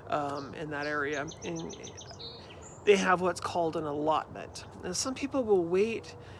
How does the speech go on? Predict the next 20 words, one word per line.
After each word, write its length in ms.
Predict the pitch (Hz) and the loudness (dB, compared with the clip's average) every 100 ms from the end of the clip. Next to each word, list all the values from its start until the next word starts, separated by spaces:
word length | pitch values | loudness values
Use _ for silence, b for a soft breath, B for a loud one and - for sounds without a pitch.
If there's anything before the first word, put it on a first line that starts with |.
| B B - | B B -4
years 840 | 190 240 277 311 277 185 147 - | 4 6 8 6 6 4 2 -6
to 120 | - 185 | -4 2
get 200 | 190 185 | 2 2
this 260 | 165 - - | -2 -4 -2
allotment, 640 | 165 160 160 - 143 113 - | 2 4 4 2 -4 -6 -6
and 180 | 175 | 0
all 220 | 175 208 302 | 4 6 6
an 80 | |
allotment 580 | 403 302 190 190 190 - | 6 8 8 8 4 -2
is, 240 | 135 143 156 | -4 -4 -2
is 100 | 175 | -4
basically 580 | 147 151 - 185 175 165 | -4 -2 0 -2 -2 -4
a 40 | |
garden. 460 | - 143 123 87 113 | -4 0 0 -2 -6
It's 180 | 131 - | -8 -6
a 40 | |
small 800 | - - - 165 170 185 196 180 B B B B - - | -4 -2 0 2 4 4 4 0 B B B B -16 -10
piece 320 | - 196 196 349 | -4 0 2 0
of 140 | 240 | 0
land 520 | 175 151 143 135 151 | -2 0 -2 -2 -4